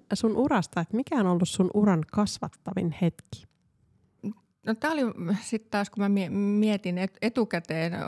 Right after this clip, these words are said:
Speaker 2: <laughs> asioita, että mitä, mitä mahdollisesti kysytään, niin itse asiassa aika, aika vaikea, niin kun, konkretisoida jotain, jotain yhtä hetkeä. Ja, ja mulla, niin kun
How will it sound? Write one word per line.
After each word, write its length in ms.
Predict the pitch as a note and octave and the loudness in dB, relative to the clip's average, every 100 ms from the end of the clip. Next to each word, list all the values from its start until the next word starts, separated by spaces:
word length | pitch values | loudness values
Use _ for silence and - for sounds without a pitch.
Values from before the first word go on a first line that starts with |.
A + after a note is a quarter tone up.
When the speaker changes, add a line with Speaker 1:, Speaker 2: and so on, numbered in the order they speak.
| A#3+ - - | -2 -4 -8
Speaker 2:
<laughs> 360 | - - - - | -8 -8 -12 -6
asioita, 560 | G3 - E3+ D#3+ E3 | -4 0 0 0 -2
että 120 | D#3 F#3 | -4 -2
mitä, 260 | F#3 F3+ | -2 -2
mitä 220 | F#3 G3+ | 0 0
mahdollisesti 500 | G3 F#3 F3+ F3+ - | 2 2 0 -4 -6
kysytään, 440 | F3+ G3 F3+ E3+ E3 | -8 -6 -4 -4 -6
niin 80 | E3+ | -8
itse 80 | |
asiassa 200 | - F#3 | -8 -8
aika, 260 | F#3+ G3 F3+ - | -6 -6 -6 -6
aika 320 | F#3+ G3+ G3 | -4 -4 0
vaikea, 580 | A3+ G#3+ F#3 D#3+ - - - - _ _ | 0 0 -4 -6 -6 -6 -12 -20 _ _
niin 220 | - D#3+ - | -4 -2 -2
kun, 280 | D#3 D3+ - | -4 -6 -2
konkretisoida 840 | G3+ G3+ - E3 D#3 D#3 D3 D3+ | 0 0 -2 -4 -6 -6 -6 -6
jotain, 400 | D3 D#3 D#3 D3+ - | -6 -6 -6 -6 -6
jotain 340 | D#3+ D#3+ D#3+ - | -6 -6 -4 -4
yhtä 280 | G3 - | -6 -4
hetkeä. 500 | F3+ D#3 - - C#3+ | -6 -6 -8 -8 -6
Ja, 320 | D3 D3 C#3+ - - - - | -6 -6 -10 -12 -12 -12 -10
ja 100 | D3 - - - - _ - | -12 -16 -20 -20 -20 _ 0
mulla, 280 | F#3+ F#3+ - - _ _ _ _ _ F#3 | 2 2 -2 -14 _ _ _ _ _ -4
niin 140 | F3+ | -2
kun 160 | F#3+ | -4